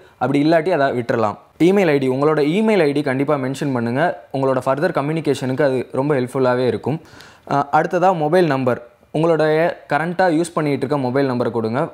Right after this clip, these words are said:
ஃபர்தரா உங்களோட கம்யூனிகேஷன் எப்போ ஓட்டர் ஐ டி வரும் அல்லது எல்லா அப்டேட்டும் அதுக்கு தான் கொடுப்பாங்க. அடுத்ததா பார்த்தீங்கன்னா, சப்போர்ட்டிங் டாக்குமெண்ட்ஸ், அதாவது உங்களோட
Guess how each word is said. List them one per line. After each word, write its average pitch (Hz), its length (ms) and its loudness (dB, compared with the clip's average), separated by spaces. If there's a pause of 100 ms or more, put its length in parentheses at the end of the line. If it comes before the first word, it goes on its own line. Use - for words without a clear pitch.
ஃபர்தரா 147 380 2
உங்களோட 135 360 0
கம்யூனிகேஷன் 139 600 -2
எப்போ 135 380 0
ஓட்டர் 135 120 -2
ஐ 127 120 0
டி 127 100 -2
வரும் 123 300 0
அல்லது 127 440 -2 (280)
எல்லா 175 300 4
அப்டேட்டும் 147 340 -2
அதுக்கு 139 260 0
தான் 151 160 0
கொடுப்பாங்க. 101 420 -4 (280)
அடுத்ததா 180 400 2
பார்த்தீங்கன்னா, 143 360 0
சப்போர்ட்டிங் 180 440 0
டாக்குமெண்ட்ஸ், 123 460 -2
அதாவது 139 460 2
உங்களோட 127 280 2